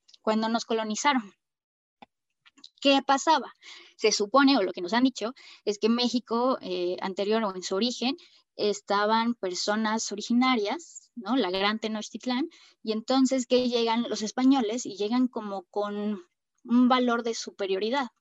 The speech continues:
"Yo tengo más poder, yo soy superior a ti, y tú eres un bárbaro, por lo tanto te tengo que civilizar, y te tengo que civilizar porque yo tengo la razón".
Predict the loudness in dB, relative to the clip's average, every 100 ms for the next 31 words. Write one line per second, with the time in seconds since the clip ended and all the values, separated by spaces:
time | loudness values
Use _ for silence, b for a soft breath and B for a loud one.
0 | _ -6 -2 0 -2 -2 -2 -2 -4 -6
1 | -4 -4 -6 -10 _ _ B B B 2
2 | 2 2 -2 -2 0 2 0 -2 -4 -6
3 | B B B -4 2 4 4 6 6 6
4 | 4 0 -2 -4 -4 -2 -2 -2 -4 -2
5 | 4 4 4 -2 -4 -4 -4 -6 -4 -4
6 | -6 _ -16 -10 -6 -2 0 -2 -4 -4
7 | -4 -4 -4 -2 -4 -8 _ 0 0 -2
8 | -4 -4 -4 -2 -4 0 2 2 2 0
9 | -2 -2 0 0